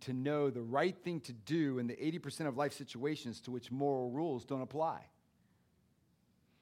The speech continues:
For most of the decisions you have to make, the moral values, whatever you think they are, don't apply because there's three, four, or five, or six different options, and they're all allowable, they're all moral. Which one do you do?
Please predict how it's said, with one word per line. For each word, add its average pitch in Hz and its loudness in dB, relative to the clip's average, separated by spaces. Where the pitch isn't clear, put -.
For 143 0
most 156 4
of 147 2
the 139 0
decisions 139 0
you 151 2
have 143 2
to 123 -4
make, 151 2
the 135 -4
moral 139 2
values, 127 2
whatever 131 0
you 135 -4
think 127 -4
they 110 -2
are, 107 -4
don't 151 6
apply 143 4
because 110 -4
there's 123 -4
three, 160 2
four, 151 4
or 143 4
five, 147 6
or 127 0
six - -6
different 143 -2
options, 151 2
and 143 2
they're 139 4
all 165 10
allowable, 139 6
they're 139 4
all 160 8
moral. 139 4
Which 151 0
one 165 4
do 165 4
you 175 8
do? 202 10